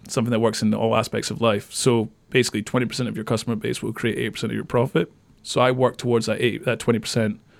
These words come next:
I don't mind about the eight percent. The eight percent will come and go. They're quite happy. They'll buy some stuff they might not. They'll never fully buy into what we try and create. That twenty percent will. They'll become diehard fans. They'll become part of the family.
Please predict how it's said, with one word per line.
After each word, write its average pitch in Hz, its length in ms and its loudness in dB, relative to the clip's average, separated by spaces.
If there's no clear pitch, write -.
I - 60 -2
don't 127 140 4
mind 123 180 4
about 123 160 4
the 110 80 0
eight 107 140 0
percent. 107 260 -6
The 104 80 -2
eight 120 120 2
percent 135 200 -2
will 110 60 -2
come 117 180 2
and 113 80 0
go. 117 300 2
They're - 120 -6
quite 110 300 2
happy. 117 320 -2
They'll 156 140 4
buy 117 180 -2
some 113 200 -2
stuff - 240 -2
they - 80 -4
might 120 180 -2
not. 127 240 -4
They'll 139 80 2
never 131 240 4
fully 127 240 0
buy 117 180 2
into 117 200 0
what 120 100 4
we 107 80 2
try 110 160 2
and 104 100 0
create. 117 340 2
That 131 140 2
twenty 139 200 2
percent 110 280 -2
will. 135 240 6
They'll 127 160 2
become 117 460 2
diehard 120 380 4
fans. 120 400 2
They'll 113 80 0
become 113 240 -4
part 120 220 2
of - 80 -4
the - 40 -6
family. 117 540 2